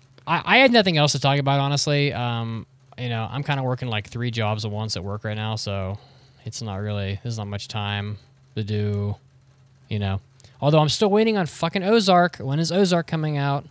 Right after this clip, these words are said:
Hello? I thought it was supposed to come out, like, already, but, but, uh,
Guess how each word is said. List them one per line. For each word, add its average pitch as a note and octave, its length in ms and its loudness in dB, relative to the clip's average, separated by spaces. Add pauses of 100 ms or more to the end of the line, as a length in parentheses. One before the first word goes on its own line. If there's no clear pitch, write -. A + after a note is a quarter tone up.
Hello? C#3+ 480 2 (960)
I - 40 -20
thought E3 160 0
it F#3 40 0
was C#3 100 -2
supposed A#2+ 160 -6
to B2 60 -4
come A#2+ 160 -4
out, A2+ 140 -2
like, A2 120 -4
already, G#2+ 380 -2
but, G2 280 -4 (1000)
but, A#2+ 220 0
uh, G#2 340 0